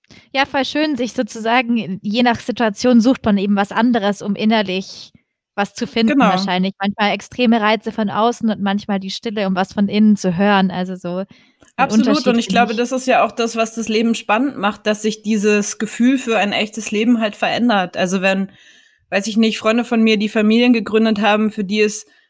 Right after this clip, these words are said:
Speaker 2: das natürlich, das hat, ist nochmal eine ganz andere Art von echtem Leben, dann einen kleinen Menschen zu haben, um den man sich mitkümmert und so. Das ist, ja,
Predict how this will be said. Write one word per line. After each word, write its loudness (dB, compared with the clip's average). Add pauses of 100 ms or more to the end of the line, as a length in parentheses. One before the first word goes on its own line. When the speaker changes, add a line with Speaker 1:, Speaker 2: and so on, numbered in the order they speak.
(160)
Speaker 2:
das 0
natürlich, -2
das -6
hat, -2
ist -2
nochmal 4
eine 4
ganz 0
andere 0
Art 0
von -4
echtem -4
Leben, -4
dann -4 (160)
einen -4 (100)
kleinen 0
Menschen 0
zu -2
haben, 0
um -4
den -2
man -4
sich -8
mitkümmert -2
und -10
so. -4
Das -6
ist, -8 (460)
ja, 0